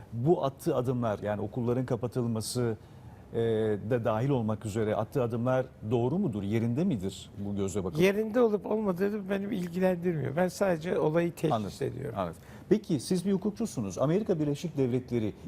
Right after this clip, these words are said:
Speaker 1: iade eder mi Fethullah Gülen'i bugünkü bu yani hukuksal veriler varsa neyse onlar veya Sayın Cumhurbaşkanı deport edilmesini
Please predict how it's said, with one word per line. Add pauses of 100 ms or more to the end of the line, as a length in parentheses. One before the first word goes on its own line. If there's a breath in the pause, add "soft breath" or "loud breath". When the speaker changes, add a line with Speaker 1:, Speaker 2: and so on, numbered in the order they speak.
Speaker 1:
iade
eder
mi
Fethullah
Gülen'i
bugünkü (260 loud breath)
bu
yani
hukuksal (220 loud breath)
veriler
varsa
neyse
onlar (500 loud breath)
veya
Sayın
Cumhurbaşkanı
deport
edilmesini